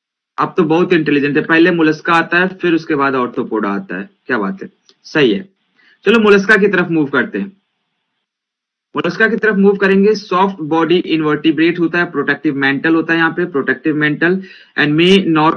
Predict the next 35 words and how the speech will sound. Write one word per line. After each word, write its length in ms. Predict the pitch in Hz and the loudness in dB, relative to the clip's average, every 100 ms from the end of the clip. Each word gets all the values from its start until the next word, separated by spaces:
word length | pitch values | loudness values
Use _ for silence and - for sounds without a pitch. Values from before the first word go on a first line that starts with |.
| - | -2
may 180 | 147 147 | -4 -4
form 280 | 143 135 139 | -2 -2 -2
a 60 | |
horde, 280 | 131 127 165 180 _ _ | -2 -2 -2 -4 _ _
ठीक 120 | 147 156 | -2 0
है। 200 | 185 - _ - | -2 -6 _ -6
उसके 240 | 156 214 | 0 2
बाद 180 | 190 185 | 4 2
बात 260 | 170 180 175 | 2 0 0
करते 240 | 170 175 | -2 0
हैं 260 | 170 175 175 | 0 0 0
कि 200 | 185 - _ - | -4 -4 _ -6
इसमें 360 | 160 170 180 - | -4 -2 -4 0
chitons, 680 | 156 151 - 175 190 196 - | 0 0 -2 0 2 2 -2
स्नेल्स, 760 | - - - 170 170 175 175 - | -10 -20 -8 0 2 2 -2 -12
स्लग्स, 560 | - - 160 165 - - - - | -14 0 2 2 -4 -20 -20 -6
काम्स, 420 | 151 156 170 165 - | 0 0 0 -4 -6
और 240 | 143 151 - | -2 -2 0
ये 460 | 147 151 - 151 151 | 0 0 -4 -2 0
सब 220 | 160 - | -2 -2
ऑक्टोपस, 680 | 143 135 165 - 165 160 - - _ - | -6 -4 -4 -2 -2 -2 -6 -20 _ -4
ये 80 | |
सारी 220 | 151 147 151 | 0 0 2
चीजें 240 | 151 156 | 0 2
आती 280 | 165 - 165 | 0 2 0
हैं 80 | 170 | 2
mollusca 460 | 143 135 - 160 | 0 -2 -2 -2
में। 200 | 160 190 190 _ _ _ _ - | 0 -2 -4 _ _ _ _ -4
That 160 | 175 - - | -4 -4 -18
second 600 | - 202 196 220 226 220 | -2 0 2 2 4 4
largest 680 | 170 165 165 165 151 185 190 - | 4 6 4 2 0 -2 -4 -4
animal 400 | 156 156 160 156 | 0 2 0 0
phylum 340 | 151 120 120 110 | -2 -2 -2 -2
होता 240 | 104 95 | -6 -10
है। 100 | 98 | -12